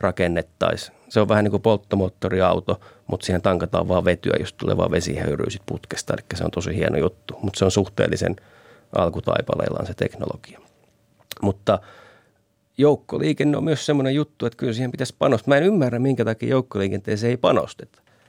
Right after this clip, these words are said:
Oikeesti. Siis niinku mikä juttu se on? Vi-, kaikki viimeiset niinku uutiset, mitä mä oon kuullut joukkoliikenteestä,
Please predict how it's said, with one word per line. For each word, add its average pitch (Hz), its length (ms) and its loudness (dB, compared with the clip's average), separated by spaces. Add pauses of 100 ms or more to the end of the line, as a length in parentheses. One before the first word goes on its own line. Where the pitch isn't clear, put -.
(160)
Oikeesti. 95 580 0 (240)
Siis 123 140 0
niinku 143 160 2
mikä 165 180 2
juttu 160 320 0
se 104 140 2
on? 87 140 2 (340)
Vi-, 151 160 -2 (160)
kaikki 156 380 0
viimeiset 139 520 2 (180)
niinku 117 300 0
uutiset, 117 520 0
mitä 107 180 0
mä 104 80 4
oon 101 100 2
kuullut 104 200 2
joukkoliikenteestä, 101 920 0